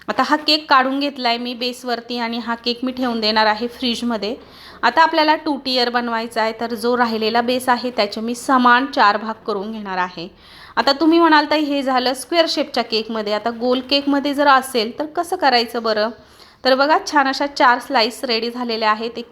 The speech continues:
छोटासा बेस मी घेतलेला आहे, त्याला छान सोक करायचं आहे आणि ह्यालाच आपल्याला आयसिंग करायचं आहे मिनी केकला.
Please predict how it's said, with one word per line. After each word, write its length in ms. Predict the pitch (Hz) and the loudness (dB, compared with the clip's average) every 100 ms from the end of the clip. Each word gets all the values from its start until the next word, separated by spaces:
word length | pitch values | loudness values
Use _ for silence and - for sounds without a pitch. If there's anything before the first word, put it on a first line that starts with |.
| - | -6
छोटासा 360 | 240 208 233 | -2 0 0
बेस 340 | 220 214 226 - | -2 -2 -4 -8
मी 60 | 233 | -4
घेतलेला 480 | 240 240 220 214 | -4 -4 -2 4
आहे, 300 | 208 214 233 330 - - - - | 2 2 -6 -8 -14 -20 -20 0
त्याला 180 | 262 269 277 | 4 4 4
छान 160 | 311 311 | 0 0
सोक 280 | 302 302 294 302 | 0 -4 -2 2
करायचं 360 | 269 262 277 | 4 4 0
आहे 80 | 285 | -2
आणि 180 | 269 277 | -2 -2
ह्यालाच 300 | 262 240 240 | 0 2 2
आपल्याला 300 | 220 220 214 | 0 0 2
आयसिंग 340 | 226 220 226 220 | 2 2 -6 -6
करायचं 380 | 208 196 208 | -2 -2 -2
आहे 100 | 214 | -6
मिनी 260 | 254 262 226 | -4 -2 -4
केकला. 420 | 214 185 185 185 | -4 -6 -6 -12